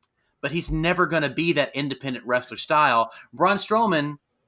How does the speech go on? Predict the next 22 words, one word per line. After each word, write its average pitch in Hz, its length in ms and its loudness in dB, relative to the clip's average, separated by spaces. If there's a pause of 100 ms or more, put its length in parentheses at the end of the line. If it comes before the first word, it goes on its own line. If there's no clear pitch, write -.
(320)
was 143 220 -2
in 160 160 -2
N 156 100 2
X - 180 -4
T 151 100 0
a 139 60 0
very 175 360 2
short 151 240 0
amount 123 260 2
of - 80 -20
time 104 400 -10 (720)
because 156 340 -2
he's, 175 340 -4 (680)
his 151 320 -2
body 139 680 2 (380)
is 135 140 -4
ready-made 151 460 2
for 139 100 -6
Raw 131 180 2
and 123 80 -2
SmackDown. 110 540 -4 (640)
So 143 480 0